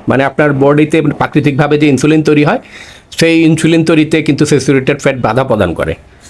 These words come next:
তাই আপনি যদি ডায়াবেটিক রোগী হয়ে থাকেন, তাহলে যে কোনো প্রকার বিস্কিট থেকে দূরে থাকবেন। এটাই, আহ, আপনার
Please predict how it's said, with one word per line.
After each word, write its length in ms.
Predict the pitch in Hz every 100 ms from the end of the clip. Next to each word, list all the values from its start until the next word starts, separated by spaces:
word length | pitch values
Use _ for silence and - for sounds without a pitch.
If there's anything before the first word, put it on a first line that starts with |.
| - -
তাই 180 | - 147
আপনি 220 | 147 170
যদি 200 | 160 165
ডায়াবেটিক 440 | 151 156 156 170 170
রোগী 160 | 175
হয়ে 160 | 175 180
থাকেন, 300 | 180 175 190
তাহলে 320 | 160 139 170
যে 160 | 151 151
কোনো 220 | 156 170
প্রকার 340 | 175 151 170
বিস্কিট 400 | 156 147 - 147
থেকে 180 | - 160
দূরে 200 | 156 139
থাকবেন। 280 | 113 90 82 - - - - - - -
এটাই, 460 | 143 147 170 170 - - -
আহ, 80 | 120
আপনার 480 | 120 120 139 120